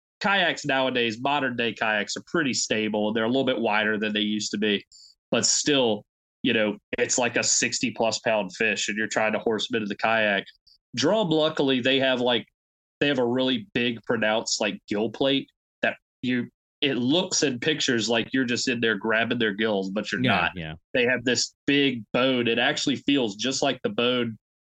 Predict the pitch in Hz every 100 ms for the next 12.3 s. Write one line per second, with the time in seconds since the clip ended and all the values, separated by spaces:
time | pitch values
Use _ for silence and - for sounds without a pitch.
0 | - 117 127 - 117 - 123 117 123 147
1 | 143 - 175 156 143 127 107 117 117 95
2 | 76 _ _ _ - 90 78 - _ -
3 | 147 160 170 143 151 147 123 117 131 135
4 | 127 135 120 113 107 120 117 117 98 98
5 | 98 - _ _ 123 127 131 139 143 135
6 | 104 - 135 127 123 117 123 117 - _
7 | _ _ _ 127 131 120 117 135 135 143
8 | 135 127 120 120 135 120 131 135 - 123
9 | 131 131 123 123 120 120 - 117 123 123
10 | 117 113 113 - 110 110 104 - 139 135
11 | 120 120 131 127 110 110 110 104 98 -
12 | - 120 120